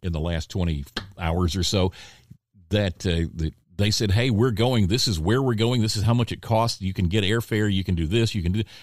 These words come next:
They opened it up and said, "Hey, if you wanna go, please come. Come along. Let's get out of the cold. Let's go. We can't do anything here. There's nothing that can be done." And people are saying this class envy thing, you know, that the, the left has, that liberals have,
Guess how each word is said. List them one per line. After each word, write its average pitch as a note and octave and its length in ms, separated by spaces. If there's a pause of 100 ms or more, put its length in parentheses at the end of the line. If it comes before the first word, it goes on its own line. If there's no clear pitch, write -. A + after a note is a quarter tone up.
(160)
They A#2 280
opened E3 280
it D3+ 60
up F#3+ 140
and B2 80
said, A#2+ 80
"Hey, A2+ 180
if - 140
you D3+ 100
wanna C#4 220
go, B2 240
please F3 320
come. F3 400 (260)
Come D3+ 180
along. C#3 460 (340)
Let's - 160
get D3+ 160
out C#3 180
of D3 40
the A#2 80
cold. C#3+ 400
Let's G#2 160
go. D3 160
We A2 140
can't A#2+ 320
do A#2+ 180
anything F2+ 320
here. C3+ 460 (880)
There's G2+ 180
nothing B2+ 280
that G2+ 100
can G2+ 140
be D2+ 80
done." A#2+ 480 (420)
And G2 160
people B2 320
are G2+ 140
saying G2+ 440 (280)
this A#2 320
class A#2+ 480
envy G2+ 320
thing, D2 420 (220)
you F2 100
know, D#2+ 160
that E2 160
the, F2 160
the E2 240
left F2+ 300
has, E2 320
that F2 100
liberals D#2+ 440
have, G2 300